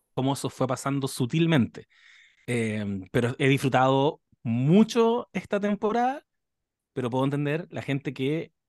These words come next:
por ahí me he topado en redes sociales que le, le costó más. Porque efectivamente es un desafío seguir viendo una serie. Es como cuando...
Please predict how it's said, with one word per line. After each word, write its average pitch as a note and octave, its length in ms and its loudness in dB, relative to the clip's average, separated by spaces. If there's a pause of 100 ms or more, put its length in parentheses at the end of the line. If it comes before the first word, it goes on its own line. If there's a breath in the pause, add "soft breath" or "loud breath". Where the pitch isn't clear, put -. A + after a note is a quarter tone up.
(120)
por A#2 140 0
ahí A#2+ 140 0
me A#2+ 140 0
he A2+ 40 0
topado B2 220 0
en B2 100 0
redes B2 180 -6
sociales B2+ 260 -6
que B2 240 -4
le, A#2 240 -6
le A2+ 180 -6
costó A2 320 -8
más. - 340 -12 (480 soft breath)
Porque A2 180 -10
efectivamente C3+ 760 0 (340)
es C#3 340 -2
un F3 520 0
desafío F#3 580 -2
seguir E3+ 340 0
viendo F#3 220 4
una F3+ 120 0
serie. F#3+ 320 -2
Es - 80 -6
como G3+ 240 -2
cuando... F#3+ 600 -4